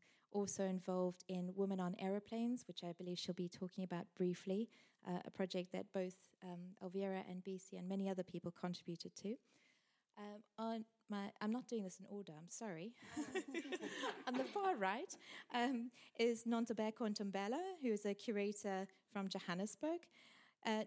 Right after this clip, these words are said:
Nontobeko did her dissertation on Gladys Mngudlandlu, a pioneering women artist from South Africa who was born in nineteen seventeen.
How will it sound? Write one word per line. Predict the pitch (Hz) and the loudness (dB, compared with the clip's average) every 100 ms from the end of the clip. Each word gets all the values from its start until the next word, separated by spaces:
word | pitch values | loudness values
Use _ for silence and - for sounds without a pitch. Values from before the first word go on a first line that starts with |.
| 226 | 2
Nontobeko | 254 240 254 262 - 254 220 | 0 0 0 0 2 0 2
did | 233 226 220 | 2 2 0
her | 214 208 202 202 - | 2 2 2 0 -2
dissertation | 220 208 214 214 294 339 | -4 -2 0 0 -2 -4
on | 233 214 202 | 0 0 2
Gladys | 202 196 196 - 196 | 0 2 2 2 0
Mngudlandlu, | 196 190 185 - 196 196 208 294 381 - - _ _ | 2 4 2 0 0 2 4 4 4 2 -16 _ _
a | 190 | -4
pioneering | 185 226 214 202 202 190 180 | -2 -2 -2 0 0 0 2
women | 190 226 | 2 2
artist | 240 254 302 - | 2 0 -2 -2
from | 190 | -4
South | - 185 | -2 -2
Africa | 190 220 214 | -2 -2 2
who | 208 | 4
was | 185 | 4
born | - 190 | 0 0
in | 185 | 0
nineteen | 185 185 - 180 | 0 0 0 -2
seventeen. | - 180 185 - 220 254 | 0 0 0 2 4 4